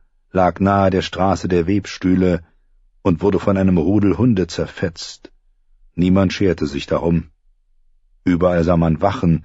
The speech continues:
die in ihren goldenen Umhängen und schwarzen Kettenhemden durch die Gassen patrouillierten und die Hände kaum von den eisernen Knüppeln ließen.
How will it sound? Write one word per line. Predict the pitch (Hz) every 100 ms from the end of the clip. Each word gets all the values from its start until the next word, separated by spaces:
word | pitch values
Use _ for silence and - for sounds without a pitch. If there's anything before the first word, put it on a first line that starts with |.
| _ _ _ _ _ _
die | - 82
in | 78
ihren | 80 82
goldenen | 90 107 98 90
Umhängen | 85 113 98 90 98 92
und | 82 71
schwarzen | - 95 92 - 85
Kettenhemden | - 113 - 90 92 95 87 85
durch | 82
die | - 82
Gassen | 98 - 87
patrouillierten | - 85 92 87 92 82 92 82 - _ _ _ _ _
und | -
die | 82 78
Hände | 104 98 92
kaum | - 101 107
von | 92 90
den | 85 85
eisernen | 98 90 92 90 80
Knüppeln | 117 107 80 73
ließen. | 73 71 80 76